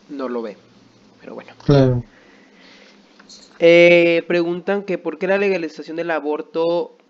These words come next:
Speaker 1: ha tardado tanto y por qué ha sido tan difícil.
Speaker 2: Mira, el primer punto que tenemos que tener en cuenta es que se trata de una competencia local, o sea, de cada uno de los estados. ¿Por qué?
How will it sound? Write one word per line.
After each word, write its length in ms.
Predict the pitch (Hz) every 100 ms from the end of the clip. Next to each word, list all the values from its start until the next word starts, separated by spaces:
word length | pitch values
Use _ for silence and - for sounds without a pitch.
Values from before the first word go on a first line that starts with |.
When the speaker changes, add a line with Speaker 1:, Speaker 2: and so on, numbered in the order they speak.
| -
Speaker 1:
ha 160 | 147
tardado 420 | 160 156 156 151 147
tanto 460 | 147 147 143 160
y 120 | -
por 220 | 131 135 123
qué 240 | 139 135
ha 80 | 139
sido 200 | 143 131
tan 180 | 131 127
difícil. 400 | 123 120 107 104 _ _ _ _ _ _ _ _ _ _ _ - - - - - _
Speaker 2:
Mira, 340 | - 147 131 - _ -
el 260 | 165 151 147
primer 420 | 156 143 156 165
punto 300 | - 156 151
que 140 | 139 120
tenemos 500 | 120 123 131 135 -
que 280 | 139 127 117
tener 280 | - 120
en 100 | 127
cuenta 580 | 120 127 135 131 151 156 - _ _
es 240 | 131 131 -
que 520 | - 143 139 139 135
se 140 | -
trata 340 | 127 131 123 139
de 100 | 135
una 220 | 131 127
competencia 1120 | - 113 107 107 117 117 117 139 131 131 131 -
local, 400 | 120 104 104 95 _ _
o 100 | 123
sea, 340 | - 131 147 -
de 200 | 123 117
cada 220 | 117 113
uno 200 | 117 117
de 100 | 107
los 220 | 98 -
estados. 500 | - 98 95 - _ _ _ _ _ _
¿Por 240 | - 113 -
qué? 240 | 131 120